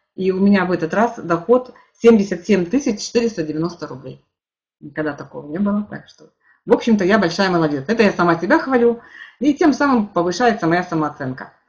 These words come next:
Поэтому у марафона, конечно, эффект накопительный. Чем больше мы тренируемся, тем будет больше результат.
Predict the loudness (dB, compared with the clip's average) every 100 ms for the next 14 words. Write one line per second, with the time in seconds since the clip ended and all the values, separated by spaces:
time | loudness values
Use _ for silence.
0 | _ _ 0 2 4 4 6 4 2 2
1 | 2 0 -6 -4 -2 -2 -2 0 -2 -2
2 | -6 -4 0 0 2 0 0 -2 0 4
3 | 4 4 0 0 0 -4 _ _ -12 -4
4 | 2 6 6 6 4 0 0 0 2 0
5 | 0 0 0 0 -2 -2 -4 -8